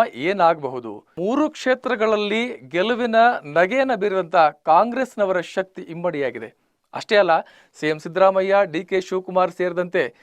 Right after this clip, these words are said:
ಏನು ಘಟಾನುಘಟಿ ಕಾಂಗ್ರೆಸ್ ನಾಯಕರು ಹೆಣೆದಂತ ರಣತಂತ್ರ ಫಲ ನೀಡಿದ್ದು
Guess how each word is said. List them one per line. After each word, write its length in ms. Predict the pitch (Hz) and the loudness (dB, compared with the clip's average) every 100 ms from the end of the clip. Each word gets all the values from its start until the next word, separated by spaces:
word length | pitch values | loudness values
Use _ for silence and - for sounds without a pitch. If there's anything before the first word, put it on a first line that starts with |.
| _ - | _ 0
ಏನು 280 | 170 233 180 | 2 4 2
ಘಟಾನುಘಟಿ 600 | 156 214 233 240 208 208 | 2 4 4 2 -2 0
ಕಾಂಗ್ರೆಸ್ 420 | 190 190 202 196 | 0 0 -2 0
ನಾಯಕರು 360 | 180 190 190 185 | 0 2 0 -2
ಹೆಣೆದಂತ 320 | 180 175 175 | -2 -4 -2
ರಣತಂತ್ರ 480 | 156 180 208 208 202 | -2 -2 -4 0 0
ಫಲ 400 | - - 190 294 | -2 -4 2 4
ನೀಡಿದ್ದು 720 | 285 208 156 147 147 - | 2 -4 -2 -2 -2 -8